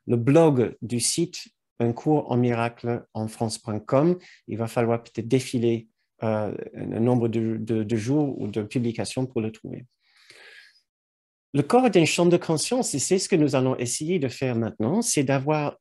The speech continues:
une pure cons-, conscience des sensations du corps pour nous aider à comprendre que vous pouvez avoir, nous pouvons avoir des sensations du corps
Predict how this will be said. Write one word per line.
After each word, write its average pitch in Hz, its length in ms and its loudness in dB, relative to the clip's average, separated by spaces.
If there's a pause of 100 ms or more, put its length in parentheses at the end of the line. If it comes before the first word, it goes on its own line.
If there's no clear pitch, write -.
(160)
une 127 140 4 (320)
pure 262 460 4
cons-, - 480 -2 (100)
conscience 220 520 2
des 143 100 2
sensations 196 720 0
du 131 200 0
corps 147 480 -2 (640)
pour 156 120 4
nous 147 200 8
aider 202 180 6
à 170 60 2
comprendre 143 640 0
que 135 160 -4
vous 139 220 -2
pouvez 151 360 2
avoir, 196 300 2
nous 135 100 4
pouvons 160 340 2
avoir 208 340 2
des 165 300 4
sensations 175 720 -4
du 120 180 -6
corps 135 420 -4